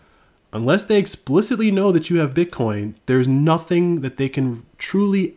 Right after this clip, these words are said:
ask you to hand them. And I, I tell this to people, I, I said this to somebody over, uh, Memorial Day weekend. Like, if you can memorize twelve words, you can go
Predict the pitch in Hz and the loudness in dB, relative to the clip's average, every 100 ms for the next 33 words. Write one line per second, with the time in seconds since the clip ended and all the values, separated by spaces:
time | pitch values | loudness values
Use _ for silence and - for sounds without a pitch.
0 | - 131 147 156 - 120 113 110 113 - | -6 -2 -2 -4 -8 -6 -4 -4 -8 -10
1 | 120 117 _ - 165 196 160 - - - | -10 -10 _ -6 -2 -2 -2 -6 -16 -10
2 | 139 135 - 127 135 - 123 123 165 175 | -2 -2 0 -2 -2 -4 -6 -4 -2 -2
3 | 160 - - 139 135 123 131 - - 139 | -2 -4 -4 -4 -4 -4 -4 -8 -4 -4
4 | - 131 139 135 135 139 135 135 139 135 | -4 -6 -4 -2 -2 -2 -2 -2 -2 -2
5 | 135 135 143 180 185 180 185 226 139 98 | -4 -4 -2 0 0 -2 -2 -4 -4 -8
6 | - _ _ _ _ _ _ _ 127 117 | -12 _ _ _ _ _ _ _ -4 -4
7 | 117 - - 156 185 208 196 190 185 180 | -4 -12 -2 -2 0 0 0 0 2 0
8 | 175 - 160 165 156 151 107 104 101 - | -2 -2 0 0 2 0 0 -4 -10 -20
9 | _ _ _ _ _ _ _ - 131 151 | _ _ _ _ _ _ _ -4 -4 2
10 | 156 143 135 131 123 | 2 4 2 2 -2